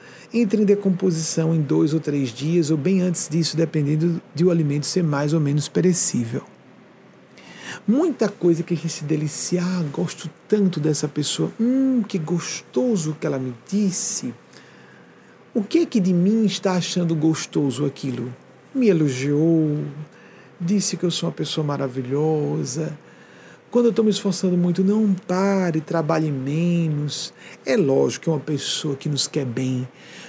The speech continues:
nos estimula, até com elogios na área de nossa proficiência, nos parabeniza,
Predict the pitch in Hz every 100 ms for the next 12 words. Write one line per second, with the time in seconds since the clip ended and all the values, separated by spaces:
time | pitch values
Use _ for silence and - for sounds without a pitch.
0 | - 196 175 165 - 151 165 156 147 160
1 | - 190 - 202 180 156 135 113 143 147
2 | 131 127 139 180 143 156 170 147 127 123
3 | - - - 160 156 160 147 143 - 147
4 | - 151 - 139 139 143 127 - 139 -
5 | - - - - 185 - 180 160 131 127
6 | 135 151 151 127 127 139